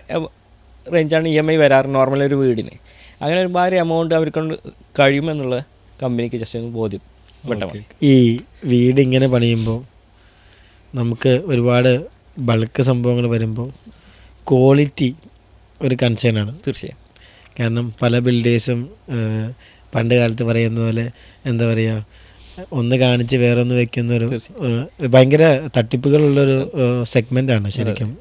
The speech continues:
Speaker 3: ഏഹ്, കാരണം പല ഫ്ലാറ്റുകളും അത് പല building-ിലും വ-, ഒരു എല്ലാ ബിൽഡിംഗ് സെഗ്മെന്റിലും വളരെയധികം തട്ടിപ്പുകൾ നടക്കുന്ന ഒരു സെഗ്മെന്റ് ആണ്. ഈ ക്വാളിറ്റി എങ്ങനെയാണ് നമ്മൾ മെയിൻറ്റെയിൻ ചെയ്യുന്നത്?
Speaker 1: ക്വാളിറ്റി നമ്മൾ ഉറപ്പ് വരുത്താറുണ്ട്. കാരണം ഈ ഒരു ക്വാളിറ്റി, ഏഹ്, എന്തെങ്കിലും ഇഷ്യൂ വന്നാൽ, സൈറ്റിൽ ഇഷ്യൂ വന്നാൽ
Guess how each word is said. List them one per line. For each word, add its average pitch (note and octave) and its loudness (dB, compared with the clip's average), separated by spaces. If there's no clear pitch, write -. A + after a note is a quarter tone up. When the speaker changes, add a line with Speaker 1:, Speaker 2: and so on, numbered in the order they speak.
Speaker 3:
ഏഹ്, A2+ -6
കാരണം A2+ -4
പല A#2+ 4
ഫ്ലാറ്റുകളും A#2+ 0
അത് A#2+ -4
പല B2+ 2
building-ിലും C3 2
വ-, F3+ -8
ഒരു F3 -2
എല്ലാ D#3 4
ബിൽഡിംഗ് D#3 2
സെഗ്മെന്റിലും D3 -2
വളരെയധികം D3 2
തട്ടിപ്പുകൾ C#3 0
നടക്കുന്ന B2+ -2
ഒരു A#2+ -4
സെഗ്മെന്റ് A2+ -6
ആണ്. A2+ -8
ഈ D#3 -4
ക്വാളിറ്റി D3+ 2
എങ്ങനെയാണ് A#2 0
നമ്മൾ A2 -2
മെയിൻറ്റെയിൻ G#2+ -2
ചെയ്യുന്നത്? C3 -16
Speaker 1:
ക്വാളിറ്റി D#3 2
നമ്മൾ C#3+ -2
ഉറപ്പ് B2+ -6
വരുത്താറുണ്ട്. G#2+ -2
കാരണം C3 -2
ഈ D3 0
ഒരു D3 0
ക്വാളിറ്റി, C#3 0
ഏഹ്, D3+ -4
എന്തെങ്കിലും C#3 0
ഇഷ്യൂ C#3 -6
വന്നാൽ, A2 -6
സൈറ്റിൽ A#2+ -4
ഇഷ്യൂ B2 -6
വന്നാൽ C3 -6